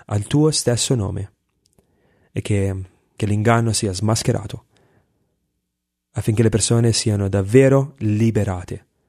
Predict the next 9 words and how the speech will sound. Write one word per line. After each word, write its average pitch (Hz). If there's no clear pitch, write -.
dall'errore, 113
dal 104
peccato 143
e -
da 107
questo 120
mondo 95
che 101
sta 90